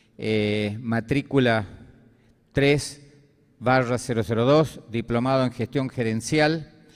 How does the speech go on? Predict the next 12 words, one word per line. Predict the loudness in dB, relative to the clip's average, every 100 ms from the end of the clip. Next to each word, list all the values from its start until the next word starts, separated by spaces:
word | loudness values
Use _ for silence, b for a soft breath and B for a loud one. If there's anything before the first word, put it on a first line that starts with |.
| B B B B -6
eh, | -2 0 -2 -2 -4 -10 -10
de | -4
la | -2
Universidad | 0 2 0 -2 -4 -4 -2 -4
Católica | -2 0 0 0
de | -2 2
Córdoba, | 4 4 4 2
director | 2 0 0 0 -2
general | -4 -4 -2 -2
del | -4 -2
área | -2 -2 -2
norte | 2 2 0 -4 -6